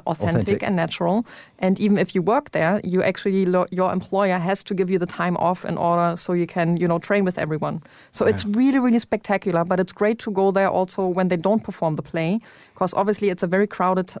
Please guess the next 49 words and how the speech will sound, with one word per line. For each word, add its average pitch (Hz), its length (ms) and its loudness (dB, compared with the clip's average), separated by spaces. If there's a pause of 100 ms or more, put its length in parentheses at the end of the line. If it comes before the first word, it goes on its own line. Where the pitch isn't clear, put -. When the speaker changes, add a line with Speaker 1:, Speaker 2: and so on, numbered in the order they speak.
Speaker 1:
time 185 300 0
of 180 120 -2
the 190 80 -4
year, 185 300 2
but 180 220 0 (200)
when 190 140 2
they 190 80 4
don't 214 180 2
perform 214 340 0
it, 180 100 -2
you 175 60 -2
still 202 220 -2
get 190 140 -2
to 190 80 -6
see 190 220 -8
this, 170 260 -2
like, 175 160 0 (200)
fantastic 220 680 0
theater, 180 460 0
which 180 220 0
is - 140 -6
really, 190 160 2
like, 180 220 2 (120)
breathtaking. 185 600 -2 (340)
Speaker 2:
Yeah. 101 60 -12
Speaker 1:
It's - 80 -4
also 190 240 0
a 190 60 0
city 190 260 0
known 190 180 4
for 196 160 -2
the 185 80 2
wood 185 220 0
carving, 175 540 -2
a - 60 -10 (120)
beautiful 220 420 0
backdrop 185 400 -2
in 180 80 -2
the 180 100 -2
Alps, 170 340 0
so 175 340 2 (300)
Speaker 2:
Ah. 131 200 2
Speaker 1:
can't 196 200 2
go 202 100 0
wrong. 165 300 2 (120)
Speaker 2:
Sounds, 127 380 0
sounds 131 220 2
beautiful. 143 460 2
Uh, 147 120 2